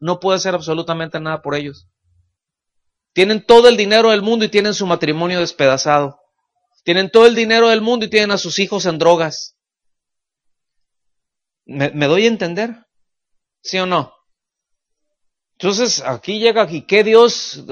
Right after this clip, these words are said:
¿A poco creen que los va a defender? Y, ay, pues el Señor, ya iba ahí Ezequías, le dice, "Señor, pues", y el profeta Isaías también, pues,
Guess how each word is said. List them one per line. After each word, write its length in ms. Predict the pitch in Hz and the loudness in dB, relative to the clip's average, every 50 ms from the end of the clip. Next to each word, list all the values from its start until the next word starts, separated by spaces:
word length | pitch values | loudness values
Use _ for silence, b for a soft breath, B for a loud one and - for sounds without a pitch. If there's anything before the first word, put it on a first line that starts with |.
| 127 | -10
¿A 160 | 135 131 - | -8 -8 -4
poco 320 | - 226 254 254 269 247 - | 0 0 0 2 0 -2 0
creen 220 | - 240 247 240 | 0 0 0 0
que 100 | 233 233 | 0 -2
los 180 | 214 208 185 180 | -2 -2 0 0
va 60 | 196 | 0
a 40 | 202 | 0
defender? 460 | 202 196 - 175 175 175 185 196 190 | 0 -2 -6 -10 -8 -6 -4 -4 -4
Y, 160 | 156 - - _ | -6 -8 -12 _
ay, 360 | - - - - 50 - - 127 | -16 -14 -12 -10 -8 -10 -10 -12
pues 220 | - - 147 139 | -12 -14 -12 -10
el 120 | 143 127 | -10 -10
Señor, 360 | 120 - 143 123 123 131 127 120 | -10 -12 -12 -10 -8 -8 -6 -4
ya 200 | 127 139 156 160 | -2 -2 -2 -2
iba 160 | 160 160 160 | -2 -4 -4
ahí 100 | 165 165 | -4 -4
Ezequías, 460 | 165 147 - 139 - - 156 165 160 | -6 -10 -10 -12 -12 -10 -10 -10 -10
le 60 | 160 | -10
dice, 180 | 160 160 165 160 | -12 -16 -16 -16
"Señor, 400 | 165 170 175 180 185 190 190 190 _ | -16 -14 -12 -12 -12 -12 -12 -16 _
pues", 320 | 180 185 180 - _ _ _ _ _ b b b b b b b | -20 -20 -20 -20 _ _ _ _ _ b b b b b b b
y 80 | b 135 | b -4
el 100 | 139 135 | -4 -4
profeta 380 | - 143 139 143 156 151 - 165 | -4 -4 -4 -4 -4 -2 -2 -4
Isaías 440 | 156 - 160 143 151 156 165 160 | -2 -2 -2 -2 0 0 -2 -2
también, 360 | 160 160 151 156 160 165 165 151 | -4 -8 -8 -8 -8 -10 -12 -12
pues, 380 | - 156 151 - - - _ | -14 -14 -14 -14 -16 -20 _